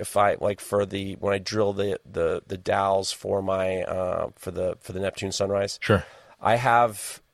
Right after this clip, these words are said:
Speaker 1: drill guides that I made, and I heat treated the drill guides. So the holes are,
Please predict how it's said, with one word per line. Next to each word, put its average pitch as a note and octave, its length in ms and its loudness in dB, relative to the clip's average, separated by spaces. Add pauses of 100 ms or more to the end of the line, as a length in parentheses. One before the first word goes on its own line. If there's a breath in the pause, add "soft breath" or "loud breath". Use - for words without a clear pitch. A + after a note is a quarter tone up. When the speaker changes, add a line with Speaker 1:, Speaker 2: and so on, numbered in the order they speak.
(180)
Speaker 1:
drill B2 560 2
guides F2 840 4 (380)
that G#2 100 6
I G#2 100 6
made, A2+ 600 2
and G2+ 120 0
I F#2+ 80 2
heat C3+ 280 -6
treated A2 320 -2
the F#2+ 60 -6
drill G#2 260 0
guides. C2+ 360 0
So - 140 -2
the G2 120 4
holes C3+ 520 2
are, G2+ 120 -4